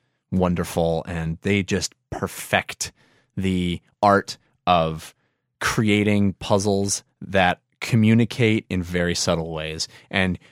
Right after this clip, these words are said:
that wonderful thing where it doesn't matter which direction you go, you can't screw up. Y-, if you open that, if you get a, a key and you open that door instead of that door, or you, you know, you sort of start on the dungeon on the left-hand side instead of the right-hand side,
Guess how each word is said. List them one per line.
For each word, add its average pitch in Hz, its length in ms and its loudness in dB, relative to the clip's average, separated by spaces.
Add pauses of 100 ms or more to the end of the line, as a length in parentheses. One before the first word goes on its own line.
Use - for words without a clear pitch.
(280)
that 113 260 4
wonderful 147 500 6
thing 120 260 4
where 98 200 4
it 98 140 0
doesn't 131 300 6
matter 113 380 6
which 98 360 0
direction 104 440 0
you 101 100 0
go, 95 420 2 (140)
you 101 100 -12
can't 101 240 0
screw 85 260 -2
up. 73 160 -8 (520)
Y-, 95 160 -4 (120)
if 104 140 -2
you 110 200 6
open 117 280 6
that, 117 260 6
if 110 140 -2
you 117 60 0
get 123 140 6
a, 110 160 4 (100)
a 107 80 -2
key 139 340 2
and 104 100 4
you 104 80 4
open 98 220 2
that 117 280 4
door 131 220 6
instead 110 300 2
of 95 100 2
that 113 300 4
door, 117 400 4 (200)
or 95 460 4 (260)
you, 101 400 0
you 104 160 0
know, 90 120 0
you 92 240 -2
sort 104 360 -4
of 90 220 -6
start 107 400 2 (100)
on 98 300 0 (140)
the 101 100 -4
dungeon 101 320 0
on 95 100 0
the 90 80 -2
left-hand 110 380 4
side 107 200 4
instead 104 200 2
of 98 60 2
the 95 60 2
right-hand 107 420 4
side, 101 240 2